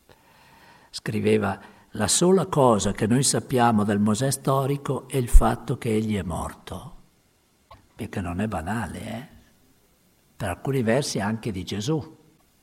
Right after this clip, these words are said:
L'Apocalisse si apre sulla morte di Gesù, la morte in qualche maniera chiude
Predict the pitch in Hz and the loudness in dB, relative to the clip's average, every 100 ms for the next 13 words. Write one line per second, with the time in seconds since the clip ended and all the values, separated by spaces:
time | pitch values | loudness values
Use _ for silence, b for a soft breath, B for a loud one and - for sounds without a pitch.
0 | _ - - 104 107 131 - 110 - 101 | _ -20 -14 -8 -2 -2 -2 -4 -4 -2
1 | 107 90 - 87 85 107 117 - - 92 | -4 -6 -8 -8 0 2 2 -2 -14 -16
2 | - - 98 90 92 117 - 98 - 98 | -16 -14 -12 -8 -2 0 -2 -8 -8 -8
3 | - 90 90 107 98 - - 127 - - | -8 -8 -4 -4 -4 -6 -4 -4 -4 -12
4 | - | -16